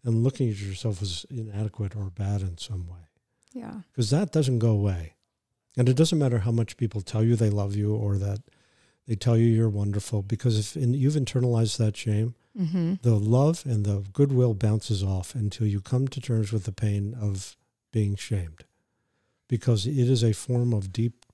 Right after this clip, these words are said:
Speaker 1: deep trauma.
Speaker 2: And do you feel as life goes on, that sort of feeling gets even deeper and deeper and greater?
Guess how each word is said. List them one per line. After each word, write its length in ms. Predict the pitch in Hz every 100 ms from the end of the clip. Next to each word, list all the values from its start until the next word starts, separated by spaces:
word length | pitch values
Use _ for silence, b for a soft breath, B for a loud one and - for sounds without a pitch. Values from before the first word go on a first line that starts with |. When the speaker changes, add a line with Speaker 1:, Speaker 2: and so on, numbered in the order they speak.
| _
Speaker 1:
deep 240 | 117 107 -
trauma. 480 | - 104 98 90 - -
Speaker 2:
And 160 | 240 196
do 80 |
you 120 | 196 202
feel 220 | - 185
as 180 | 180 185
life 320 | 180 175 -
goes 260 | 180 165
on, 540 | 175 165 170 185 202 196
that 320 | 175 165 - _
sort 260 | - - 170
of 120 | 170
feeling 400 | - 175 165 165
gets 340 | 160 165 - -
even 480 | 185 175 160 156 151 b b _
deeper 360 | 196 170 185 170
and 120 | 160
deeper 320 | 165 165 175
and 140 | 170 165
greater? 600 | - 156 160 196 233